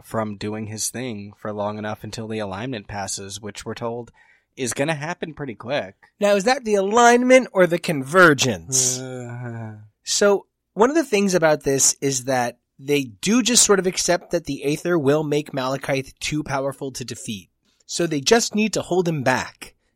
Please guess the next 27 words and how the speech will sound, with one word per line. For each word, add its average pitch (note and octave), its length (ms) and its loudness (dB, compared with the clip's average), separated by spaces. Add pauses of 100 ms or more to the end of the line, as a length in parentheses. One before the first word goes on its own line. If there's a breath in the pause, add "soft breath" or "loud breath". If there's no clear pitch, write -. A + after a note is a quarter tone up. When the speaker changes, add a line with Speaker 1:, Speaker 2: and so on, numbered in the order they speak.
(160)
Speaker 2:
This A#3 280 2
will F#3 240 4
become G3 420 0
a C3 140 -6
major C3+ 500 -2
thread B2+ 500 -4
in D3 220 -6
Avengers A#2 600 -4
movies G3 420 -6
as B2 160 -8
well. G#2+ 460 -8 (340)
There C#3+ 100 -4
really D#3+ 400 -4
is B2+ 280 -2
no C3 320 2 (120)
outright C3 460 -2
defeating C3 420 -6
Ultron. A#2+ 920 -4
There A#2 160 -8
is A#2+ 200 -8
no C3+ 200 -6 (100)
outright C3 500 -6
defeating C3+ 440 -8
Thanos. B2 840 -2 (380)
There's A#2+ 260 -4
just D3+ 320 -2
kinda C#3 460 0